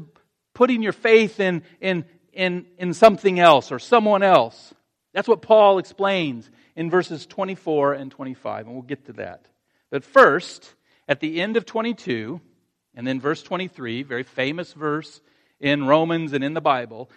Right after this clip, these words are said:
he reminds us, <laughs> you know, it's like, "You just gave us seventy-four verses. Why do you need to tell us again?" But he does. He reminds us why we need the provision of righteousness. He says, "For there is no distinction.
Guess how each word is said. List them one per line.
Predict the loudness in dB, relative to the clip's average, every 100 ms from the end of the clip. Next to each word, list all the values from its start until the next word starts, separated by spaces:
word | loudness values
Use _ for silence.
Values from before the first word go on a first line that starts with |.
| _
he | -10 -4
reminds | -2 2 4 4 4 0 -6
us, | -4 -4 -4 -10 -20 _
<laughs> | _
you | -20 -20
know, | -20 _ _
it's | -16 -8
like, | -8 -8 _ _
"You | -14
just | -14 -12
gave | -8 -6
us | -6 -8
seventy-four | -8 -8 -12 -12 -12
verses. | -8 -10 -12 -20
Why | -18 -18
do |
you | -18
need | -20
to | -20
tell | _ -12 -12
us | -14
again?" | -16 -10 -8 -8 -8
But | -8
he | 0
does. | 4 8 8 6 4 -4 _ _ _ _ _
He | 2
reminds | 4 6 6 8 6 4
us | -2 -4 -16
why | 2 6 8 6
we | 4
need | 2 4 4 4 2 0
the |
provision | 0 0 2 2 2 -2
of | 0
righteousness. | 4 4 0 -10 -12 -12
He | -8
says, | -4 -4
"For | -2 0 2
there | 2
is | 2 4
no | 4 4
distinction. | 0 -4 -4 -4 -10 -12